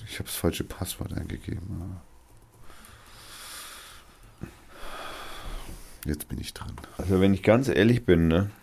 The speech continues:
Speaker 2: das ist nicht das Video. Ist, da spricht die Frau Merkel selbst wohl.
Speaker 1: Dreh mal ein bisschen.
Speaker 2: Nein, nein, das siehst du da nicht. Da kann ich nichts drehen. Leider. Also jetzt möchte ich bloß noch mal ganz kurz hin, noch mal zurückkommen auf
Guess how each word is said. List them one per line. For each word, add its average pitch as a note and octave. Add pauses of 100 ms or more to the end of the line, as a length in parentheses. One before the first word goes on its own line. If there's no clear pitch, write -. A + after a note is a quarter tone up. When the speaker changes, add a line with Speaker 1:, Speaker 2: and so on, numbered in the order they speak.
(560)
Speaker 2:
das F2
ist E2+
nicht E2+
das F2
Video. D#2+
Ist, -
da F2
spricht A#2+
die A2
Frau F2+
Merkel F2+
selbst F2
wohl. D2+ (1120)
Speaker 1:
Dreh G#2+
mal A#2+
ein F#2+
bisschen. F#2 (320)
Speaker 2:
Nein, A#2
nein, A#2
das G#2
siehst G#2
du F#2
da D#2+
nicht. E2+
Da D#2+ (160)
kann E2+
ich E2
nichts E2+
drehen. D#2 (300)
Leider. D#2 (2750)
Also B2+
jetzt B2+
möchte C#3+
ich A#2
bloß C3+
noch C#3
mal B2
ganz B2
kurz A#2+
hin, B2
noch A2
mal A2+
zurückkommen A2+
auf G#2+